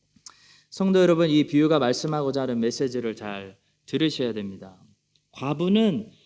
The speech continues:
제일 불리한 상황 속에서도 간구 하나만 가지고도 응답을 얻었다는 겁니다. 그러나 우리는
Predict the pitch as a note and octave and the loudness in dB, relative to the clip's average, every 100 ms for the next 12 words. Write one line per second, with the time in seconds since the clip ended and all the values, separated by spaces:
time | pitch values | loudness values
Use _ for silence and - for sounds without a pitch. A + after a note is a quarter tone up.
0 | _ _ _ _ - A3+ C4 C4+ C4+ C4+ | _ _ _ _ -2 4 4 6 4 0
1 | C4 - G3 A3+ A#3+ A#3+ A#3 A3+ G#3+ G#3+ | -2 0 2 4 4 4 4 4 2 0
2 | G3+ F#3+ F3+ E3 D#3+ D3+ E3 D#3+ _ - | -2 -2 -4 -4 -4 -4 -4 -6 _ -6
3 | D3+ G3+ A3+ A#3 A3 A#3+ - A#3+ A#3+ A3+ | 4 6 8 6 4 0 2 4 6 6
4 | G#3+ E3+ C3+ C#3 A2+ A2 D#3+ F3+ G#2 G2 | 4 2 0 0 -2 -2 0 0 -2 -8
5 | - _ _ _ C#3+ E3+ F#3 F#3 E3+ C#3+ | -20 _ _ _ 2 2 4 4 4 4
6 | D#3 D#3+ D3 B2 G#2 F#2 E2+ - _ _ | 2 0 -2 -2 -4 -10 -16 -20 _ _
7 | _ _ _ _ _ _ _ _ _ _ | _ _ _ _ _ _ _ _ _ _
8 | - _ G3+ A3+ A3+ G3 F#3 G3+ A3+ A#3 | -20 _ 8 10 8 6 6 8 10 10
9 | C#4 A3+ A#2+ F#2+ - | 8 6 4 -4 -12